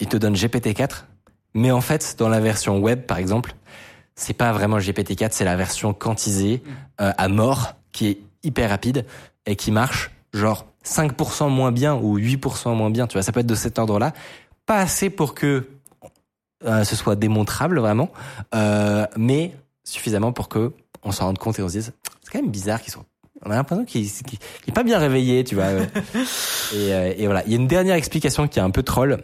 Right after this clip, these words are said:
Speaker 1: et que je veux garder pour la fin, qui est que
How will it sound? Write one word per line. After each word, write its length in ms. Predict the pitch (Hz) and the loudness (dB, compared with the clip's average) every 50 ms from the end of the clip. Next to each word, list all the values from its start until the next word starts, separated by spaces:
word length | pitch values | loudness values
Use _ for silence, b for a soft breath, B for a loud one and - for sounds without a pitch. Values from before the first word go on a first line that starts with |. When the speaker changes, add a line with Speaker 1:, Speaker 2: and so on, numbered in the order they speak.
| - - | -4 -6
Speaker 1:
et 60 | 101 | -4
que 140 | 98 107 98 | 0 0 2
je 80 | 95 | 2
veux 80 | 95 95 | 2 2
garder 300 | 101 104 107 107 107 104 | 2 2 2 2 0 0
pour 120 | - 98 | 0 0
la 80 | 87 82 | 0 0
fin, 180 | - 107 127 - B B B B B B B B - | 0 0 -2 -2 B B B B B B B B -10
qui 220 | - - 143 139 | -6 -2 2 2
est 80 | 156 175 | 2 2
que 340 | - - - 147 139 156 | 2 0 0 2 2 2